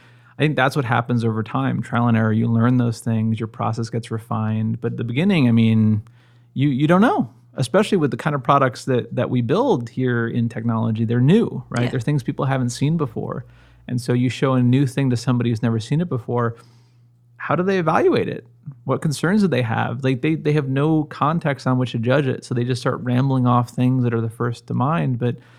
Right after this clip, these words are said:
Speaker 1: after a while, you see enough customers, they get familiar enough, you start to peel it back and you build those processes, or, or you don't.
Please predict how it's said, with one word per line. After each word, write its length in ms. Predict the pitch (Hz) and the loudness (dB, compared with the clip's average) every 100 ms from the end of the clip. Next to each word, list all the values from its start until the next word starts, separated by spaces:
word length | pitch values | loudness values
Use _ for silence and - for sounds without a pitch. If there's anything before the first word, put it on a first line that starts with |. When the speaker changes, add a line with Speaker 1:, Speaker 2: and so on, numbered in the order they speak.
| - _ _ - | -20 _ _ -2
Speaker 1:
after 280 | 156 - | -2 2
a 60 | 151 | 2
while, 260 | 127 123 143 | 4 4 4
you 100 | 143 | 0
see 140 | 131 | 0
enough 200 | 120 117 | 0 0
customers, 560 | - 113 - 135 139 127 | -2 -6 -4 -4 -2 -2
they 100 | 113 | -4
get 120 | 107 | -4
familiar 300 | - 120 117 | -4 -2 0
enough, 220 | 120 120 | 0 -2
you 80 | 131 | -8
start 220 | 120 123 | -6 -6
to 80 | 117 | -6
peel 260 | 117 135 117 | -10 -6 -4
it 100 | 117 | -4
back 360 | 117 120 - | -6 -6 -6
and 100 | 151 | -4
you 80 | 147 | -4
build 220 | 139 143 | -2 -4
those 120 | 139 139 | -4 -4
processes, 540 | 151 165 156 139 135 - - - | -2 -2 -2 -6 -6 -10 -20 -2
or, 280 | 226 254 233 | 6 6 6
or 200 | - 190 | 2 0
you 100 | 180 | 2
don't. 280 | 165 143 | 4 4